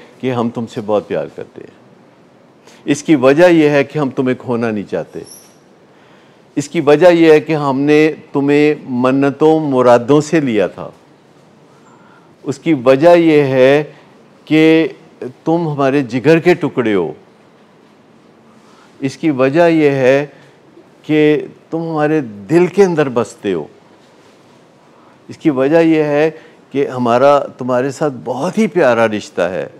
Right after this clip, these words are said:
हम तुम्हें तबाह होते नहीं देख सकते,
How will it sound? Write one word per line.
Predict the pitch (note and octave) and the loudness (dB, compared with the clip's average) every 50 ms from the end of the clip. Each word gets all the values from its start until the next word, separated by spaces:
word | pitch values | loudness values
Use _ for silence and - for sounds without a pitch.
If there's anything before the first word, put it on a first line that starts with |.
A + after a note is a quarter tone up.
| _ _ - | _ _ -8
हम | C3 C#3+ D3+ | -6 -6 -6
तुम्हें | D3 - D3+ D3+ D3+ D#3 D3+ | -6 -6 -6 -4 -4 -4 -4
तबाह | - C#3+ B2 C3+ C#3+ C#3 | -6 -6 -4 -2 -2 -2
होते | C#3 B2+ A#2 - D3+ | -4 -6 -4 -2 -2
नहीं | D3+ D3+ D3+ D#3 C#3 | -2 -2 -4 -4 -2
देख | B2+ A#2+ A2 - | -2 -4 -4 -4
सकते, | - - A2+ F#2 - - A2+ A2+ B2 | -6 -8 -8 -8 -6 -6 -4 -4 -4